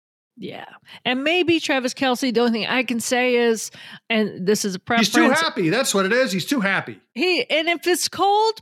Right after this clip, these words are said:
Speaker 1: put a layer on underneath.
Speaker 2: Oh, yeah,
Speaker 1: He
Speaker 2: you could
Speaker 1: looked
Speaker 2: do that, too.
Speaker 1: frozen. He looked frozen, but that's just, you know, me
Speaker 2: He did.
Speaker 1: talking out of, out of turn here.
Speaker 2: All
Speaker 1: So
Speaker 2: right, well,
Speaker 1: that's
Speaker 2: good
Speaker 1: all I
Speaker 2: stuff.
Speaker 1: got.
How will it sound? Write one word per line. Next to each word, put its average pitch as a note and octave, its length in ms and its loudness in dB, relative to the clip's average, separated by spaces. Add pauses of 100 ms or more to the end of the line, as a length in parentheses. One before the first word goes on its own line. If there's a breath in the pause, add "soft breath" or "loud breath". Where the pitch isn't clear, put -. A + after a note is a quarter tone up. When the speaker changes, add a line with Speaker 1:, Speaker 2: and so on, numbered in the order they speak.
Speaker 1:
put A4 220 0
a E4+ 80 0
layer E4 420 2
on F4+ 220 0
underneath. B3 1120 -2
Speaker 2:
Oh, E3+ 140 0
yeah, E3 140 4
Speaker 1:
He D3+ 60 4
Speaker 2:
you - 40 4
could C#4 80 4
Speaker 1:
looked D3 100 0
Speaker 2:
do C#3+ 100 -4
that, C#3 100 -2
too. F4+ 120 2
Speaker 1:
frozen. C#4 840 0
He A3+ 180 -2
looked C4+ 260 -2
frozen, F#3 560 -2
but F3 120 -6
that's A3 200 -2
just, F#3 320 -6
you D#3+ 80 -14
know, G2+ 160 -16
me F3 220 -16
Speaker 2:
He B2 80 -2
did. A#2 80 -2
Speaker 1:
talking C3+ 360 -8
out A#2+ 200 -8
of, F#2 120 -14 (460)
out F#3+ 160 -2
of D3 120 -6
turn C3 340 -4
here. - 280 -10 (1200)
Speaker 2:
All F#3 100 2
Speaker 1:
So G#3+ 80 2
Speaker 2:
right, A#3+ 60 4
well, C4 100 2
Speaker 1:
that's D#4 140 0
Speaker 2:
good B3+ 80 4
Speaker 1:
all B3+ 80 2
I A3+ 100 4
Speaker 2:
stuff. G#3+ 240 2
Speaker 1:
got. - 80 -14